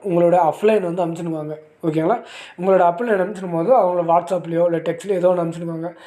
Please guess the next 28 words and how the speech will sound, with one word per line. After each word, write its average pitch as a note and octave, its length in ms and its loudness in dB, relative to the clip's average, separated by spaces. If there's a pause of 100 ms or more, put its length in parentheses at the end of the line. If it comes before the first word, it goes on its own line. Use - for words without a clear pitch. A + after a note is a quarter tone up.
(220)
அதை F#3+ 160 0
எடுத்துட்டு G#3 240 2
வந்து G#3 140 2
எப்படி F#3+ 140 -2
காப்பி F3 240 -4
பண்றதுன்னு D#3 420 -8
சொல்லிட்டு D#3+ 260 -4
நம்ம E3+ 140 -2
பார்க்க D3+ 300 -6
போறோம். D3 180 -6 (120)
ஓகேங்களா? F3 340 -2 (500)
இப்போ F3+ 220 -2 (220)
என்னுடைய F#3+ 460 2 (640)
ரெஃபர் G3 360 0
லிங்க்கை F3+ 200 -4
நம்ம F#3+ 180 -4
வந்து F3 160 -6
உங்களுக்கு E3+ 220 -8
பேஸ்ட் D#3+ 220 -6
பண்றோம். D#3 240 -10
நான் D#3 140 -10
வந்து D#3 240 -10
என்னுடைய F#3 360 4
ரெஃபர் F3 260 0
லிங்க்கு E3 240 -2 (440)
எனக்கோசரம் G3 500 0
பேஸ்ட் E3+ 220 -4
பண்றோம். G3+ 320 -2